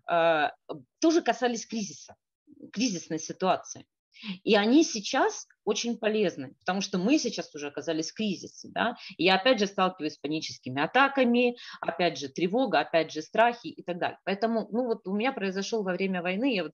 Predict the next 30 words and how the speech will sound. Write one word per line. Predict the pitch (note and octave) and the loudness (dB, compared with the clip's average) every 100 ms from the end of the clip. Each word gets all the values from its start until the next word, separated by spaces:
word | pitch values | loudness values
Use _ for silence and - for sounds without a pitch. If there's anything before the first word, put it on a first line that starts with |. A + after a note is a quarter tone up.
| - | -8
меня | F#3 | -8
спрашивают, | F#3 - - A#3 B3+ - | -8 -14 -2 0 0 -2
я | D#3+ | -6
всегда | - E3+ | -4 -4
говорю, | E3+ D#3 E3 | -2 -2 -2
до | E3 E4 | 4 4
войны | C#4 A3 G3 | 4 2 0
или | F3+ G#3 A3 | -2 -2 2
во | A3+ | 2
время | G3 G3+ E3+ | 4 2 0
войны, | D#3+ B2+ - - - - - | -4 -8 -14 -20 -18 -18 -12
потому | - A3 | -4 -2
что | A3+ G#3+ | 0 4
до | G3+ | 6
войны | F4 D#4 C#4+ | 6 6 4
я | |
была | C4+ B3 | 4 0
пренатальным | A#3 A#3 A#3+ B3 A3+ | 0 -2 0 0 -2
психологом, | - A3+ E4 E4 B3+ A3 | -6 -2 2 2 2 -4
сейчас | - A#3+ A#3+ - | -6 -2 -2 -2
я | F#3+ G3 F#3 - | -2 -2 -2 -10
стала | - F3+ | -4 -4
кризисным | F3 E3+ D3+ C#3+ C#3+ | -2 -4 -6 -10 -12
психологом. | C3 - - C3+ C3 - - - - - | -14 -8 -2 -2 -2 -10 -12 -12 -12 -8
Пришлось | E3+ - B3 A3 | -4 2 4 4
очень | G3+ G3 F#3+ | 4 6 8
быстро | A3+ A3 F3+ | 6 4 0
переквалифицироваться, | F3 F3+ F3+ E3+ E3+ E3+ D#3+ C4+ C4+ A3+ - F3+ E3+ | 2 2 2 0 0 -2 0 2 4 4 2 -2 0
да, | D#3+ E3 D#3+ F3 F3+ D#3+ | -4 -6 -2 0 0 -2
быстро, | F3 - D#3+ D3 | -8 -2 -2 -2